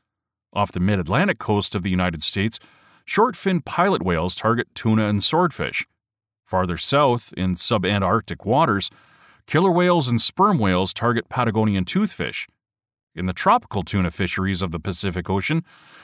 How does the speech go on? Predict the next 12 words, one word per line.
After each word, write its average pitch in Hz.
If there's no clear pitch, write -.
the 135
false 214
killer 123
whale 104
is 101
often 143
the 101
species 104
most 123
likely 117
found 92
depredating. 90